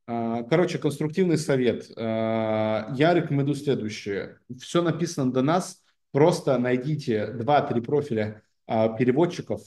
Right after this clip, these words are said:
в, не знаю, там, американских, там, я не знаю, на рынке, там, Британии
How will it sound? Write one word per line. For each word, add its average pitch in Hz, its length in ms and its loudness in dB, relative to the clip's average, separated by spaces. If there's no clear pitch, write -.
в, 110 460 0
не 123 120 -2
знаю, 120 220 -2
там, 95 180 -8
американских, 120 880 -2
там, 101 180 -12
я 104 80 -6
не 107 100 -4
знаю, 101 400 -6
на 107 420 -2
рынке, 120 380 -4
там, 104 200 -4
Британии 113 680 -2